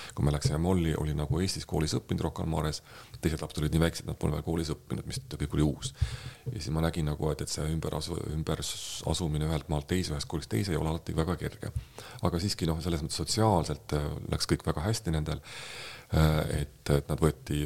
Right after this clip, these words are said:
vastu. Mulle nii meeldis, äh, meie noorema poisi, äh, klassijuhataja ütles, et, et oleks nagu kogu aeg siin olnud. Et kuigi tegelikult ta ju kolm aastat õppis mujal.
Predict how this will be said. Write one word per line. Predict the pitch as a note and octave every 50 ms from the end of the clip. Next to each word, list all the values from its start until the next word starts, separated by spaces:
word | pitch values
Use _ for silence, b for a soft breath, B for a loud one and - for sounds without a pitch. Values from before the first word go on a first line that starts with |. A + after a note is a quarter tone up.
| D#2 D2+ D#2 -
vastu. | - F#2 F#2+ - - - E2+ E2 D#2+ D2+ D#2 - - - - - - - - - - - - - - - - - - - - - - -
Mulle | - D#2 D2 D2 D2
nii | D2+ D2+
meeldis, | D2+ D2 D2 - - - -
äh, | - - - B B B B B B B B
meie | - - C#2 D2+
noorema | D#2 D#2 D#2+ D2 C#2 C#2+
poisi, | - D2+ D2 - E2 E2 D#2+ D2+
äh, | D2+ D2 - - -
klassijuhataja | - - - - D2 D2 D2 - - C#2+ D2 D2+ D#2 D#2 - - - - - - -
ütles, | - - - - -
et, | - - -
et | - - -
oleks | D2 C#2+ - - C#2
nagu | - D2 C#2+
kogu | D#2+ - - C2
aeg | - -
siin | - - C#2
olnud. | C#2 - - - - - - - B B B B B B B B B B B B
Et | B D2+ C#2 - - - -
kuigi | D2 C2+ C2 B1
tegelikult | A#1+ A#1 C2+ - - - C#2 -
ta | - C2+
ju | C2+ C2+ - - - - -
kolm | - C#2 - -
aastat | - C2+ - - - -
õppis | - - C#2 D2
mujal. | C#2+ C#2 C2 C#2